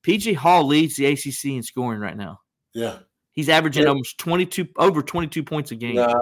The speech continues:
Speaker 2: if he doesn't, if he, if he don't become first A-, uh, first team A C C, something wrong.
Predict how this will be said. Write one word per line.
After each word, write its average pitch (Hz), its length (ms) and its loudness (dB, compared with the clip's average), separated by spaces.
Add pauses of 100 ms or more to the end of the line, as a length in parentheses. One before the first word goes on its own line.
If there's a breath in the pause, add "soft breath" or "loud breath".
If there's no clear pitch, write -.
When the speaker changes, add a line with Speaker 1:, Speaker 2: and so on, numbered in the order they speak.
(120)
Speaker 2:
if 123 220 -2
he 190 200 -4
doesn't, 175 600 0
if 123 200 -4
he, 214 460 -6
if 113 380 -10
he 185 120 -6
don't 202 240 -2
become 135 360 -4
first 143 420 -6
A-, 127 320 -8
uh, 120 160 0
first 143 240 -4
team 135 160 -6
A 123 140 -2
C 117 200 -10
C, 123 240 -8
something 110 260 -4
wrong. 110 340 -6